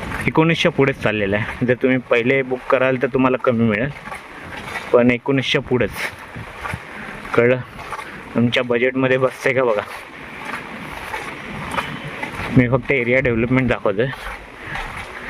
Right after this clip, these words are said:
म्हणजे तुम्हाला अंदाज येईल.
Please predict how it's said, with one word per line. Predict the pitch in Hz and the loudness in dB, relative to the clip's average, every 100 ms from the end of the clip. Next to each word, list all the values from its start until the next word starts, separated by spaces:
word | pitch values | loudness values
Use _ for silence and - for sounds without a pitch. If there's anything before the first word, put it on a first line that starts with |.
| - - - - - - - - - - - - - - - - 123 - | -10 -8 -8 -8 -8 -12 -10 -6 -4 -6 -6 -6 -6 -6 -8 -6 -4 0
म्हणजे | 120 120 | 0 2
तुम्हाला | 123 123 123 | 2 4 4
अंदाज | 113 117 113 | 4 2 2
येईल. | 113 98 | 0 -2